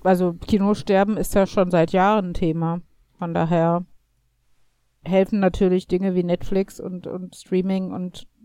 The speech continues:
gute Internetverbindungen in jedem Haus, äh, nicht unbedingt das, äh, zu verhindern. Aber ich meine, der Vorteil ist natür-, oder was heißt der Vorteil, aber, ähm, mit Glück führt es immerhin dazu, dass,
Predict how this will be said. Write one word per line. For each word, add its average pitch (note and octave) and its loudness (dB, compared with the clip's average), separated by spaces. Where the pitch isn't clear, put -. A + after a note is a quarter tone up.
gute C#4 2
Internetverbindungen B3+ 0
in G#3+ -4
jedem A3+ 0
Haus, - -2
äh, - -2
nicht - -6
unbedingt G#3+ -2
das, - -6
äh, G3 -2
zu - -8
verhindern. G#3+ 0
Aber F#3+ 2
ich G3 -2
meine, G#3 2
der G3 4
Vorteil A3+ 2
ist B3 -4
natür-, A#3+ -2
oder E3 4
was E3 0
heißt F3 -4
der E3 0
Vorteil, A3 0
aber, F3 2
ähm, F#3 0
mit G3+ 0
Glück A3+ 2
führt B3 2
es A3 -4
immerhin G#3+ 2
dazu, G3 2
dass, G#3 2